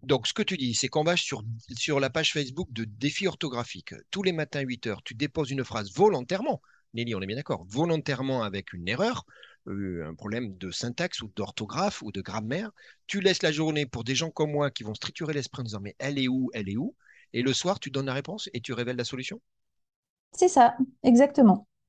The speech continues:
Speaker 1: Bon, ça c'est cool, ça. J'imagine que c'est, c'est bon, là. Tu dois avoir des, des fans et des groupies qui attendent le lendemain matin avec impatience pour, euh, <laughs> se mesurer à la prochaine, euh, à la prochaine, euh, surprise.
Speaker 2: Alors, je poste tous les jours à huit heures et à huit heures deux en général.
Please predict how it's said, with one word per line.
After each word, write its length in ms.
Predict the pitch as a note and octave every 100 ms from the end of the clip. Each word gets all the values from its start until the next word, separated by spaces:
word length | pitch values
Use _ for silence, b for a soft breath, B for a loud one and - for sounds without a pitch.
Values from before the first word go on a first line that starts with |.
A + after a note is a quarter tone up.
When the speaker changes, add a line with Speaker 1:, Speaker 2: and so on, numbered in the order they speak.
| _ F#2+
Speaker 1:
Bon, 160 | E2
ça 160 | - A2+
c'est 140 | C#3
cool, 180 | - D4
ça. 200 | - A2+
J'imagine 360 | G#2+ A2 A2+ A2+
que 120 | G#2
c'est, 240 | - F#2+
c'est 160 | F2+ D#3+
bon, 160 | A#3+ D3
là. 100 | G#2
Tu 160 | -
dois 140 | G#2 G#2
avoir 280 | A2 A#2
des, 280 | G#2 F#2 E2+ b b -
des 160 | A#2+
fans 200 | A#2 D3
et 100 | C3
des 100 | A#2
groupies 340 | A2+ A#2+ C#3+ A3+
qui 140 | B2
attendent 260 | G#2+ C#3 C3
le 60 |
lendemain 260 | A2 A2+ A#2
matin 260 | A#2 -
avec 220 | B2+ A#2 A#2
impatience 460 | G#2 A2+ F#3 G3+
pour, 240 | - A2 G#2+
euh, 40 |
<laughs> 120 | -
se 160 | - D#3
mesurer 380 | C3 B2+ B2+ D#3
à 20 |
la 100 | A#2+
prochaine, 440 | - A#2+ C#3 C3
euh, 160 | G#2 G2 B B B -
à 100 | G#2+
la 120 | A2
prochaine, 400 | B2 - C#3+ B2
euh, 320 | G#2+ G2+ G2+
surprise. 480 | - B2+ D4 B3 G#2+ - _ _ _ _ _ - b b b -
Speaker 2:
Alors, 180 | A#3+ B3
je 100 | C4
poste 380 | C4+ C4 -
tous 80 | -
les 140 | F#4 E4+
jours 160 | D#4+
à 80 | B3+
huit 280 | C4 C#4+ -
heures 220 | C4+ D#4 C#4+
et 60 |
à 60 | A#3
huit 200 | A#3+ C4+
heures 160 | B3
deux 180 | G#3 B3+
en 120 | C#4
général. 460 | B3 A3+ G#3+ G#3